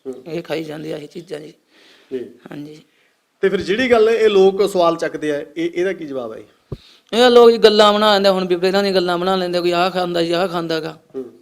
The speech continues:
Speaker 2: ਆਪਾਂ ਤਾਂ ਕੋਈ ਖਾਂਦਾ ਦੇਖਿਆ ਨਹੀਂ, ਨਾ ਆਪਾਂ ਕੋਈ ਖਾਧਾ।
Speaker 1: ਹੂੰ।
Speaker 2: ਸੱਟ ਤਾਂ ਹੁਣ ਮਹਾਰਾਜ ਨੇ ਕਿਉਂ ਵੱਜਣੀਆਂ, ਵੱਜ ਜਾਣੀਆਂ ਜੀ, ਕਿਹੜੇ ਪਲੇਅਰ ਦੇ ਵੱਜ ਜਾਣੀਆਂ।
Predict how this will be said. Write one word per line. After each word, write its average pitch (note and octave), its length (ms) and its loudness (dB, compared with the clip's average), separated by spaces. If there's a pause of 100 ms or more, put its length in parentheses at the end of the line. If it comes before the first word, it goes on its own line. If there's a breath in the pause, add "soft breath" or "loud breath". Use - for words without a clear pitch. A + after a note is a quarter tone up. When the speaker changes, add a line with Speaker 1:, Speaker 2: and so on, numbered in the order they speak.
Speaker 2:
ਆਪਾਂ F3+ 240 2
ਤਾਂ F#3+ 80 4
ਕੋਈ F#3 80 2
ਖਾਂਦਾ E3+ 280 -2
ਦੇਖਿਆ D#3 360 -6
ਨਹੀਂ, D3+ 180 -8
ਨਾ D3+ 260 -14
ਆਪਾਂ E3 200 -10
ਕੋਈ D#3 100 -6
ਖਾਧਾ। D3 300 -8
Speaker 1:
ਹੂੰ। - 340 -20
Speaker 2:
ਸੱਟ E3 240 -2
ਤਾਂ F3 120 -4
ਹੁਣ F#3 100 -4
ਮਹਾਰਾਜ G3 360 4
ਨੇ F3+ 140 -6
ਕਿਉਂ F3 180 -6
ਵੱਜਣੀਆਂ, E3+ 400 -6
ਵੱਜ E3 200 -6
ਜਾਣੀਆਂ D3 360 -10
ਜੀ, D#3 80 -12
ਕਿਹੜੇ F#3+ 420 2
ਪਲੇਅਰ F3+ 240 0
ਦੇ F3+ 80 -4
ਵੱਜ D3 220 -6
ਜਾਣੀਆਂ। D3 360 -10